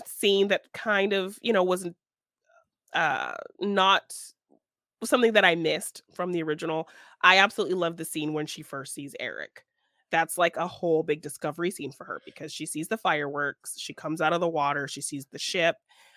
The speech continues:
Um, so it's seeing the fireworks for the first time, and then she's looking on the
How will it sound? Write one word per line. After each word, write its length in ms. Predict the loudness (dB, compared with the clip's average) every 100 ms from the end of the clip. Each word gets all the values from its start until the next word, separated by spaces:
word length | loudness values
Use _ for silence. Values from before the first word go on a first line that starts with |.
| -16 2
Um, 320 | 4 4 0
so 300 | -2 2 2
it's 160 | 2 -4
seeing 320 | -8 -2 -2
the 60 | 0
fireworks 400 | 0 0 0 -4
for 100 | -10
the 80 | -10
first 320 | -8 -8 -8
time, 240 | -10 -8
and 80 | -6
then 80 | -6
she's 220 | -6 -6
looking 280 | -8 -4 -4
on 140 | -2
the 160 | -2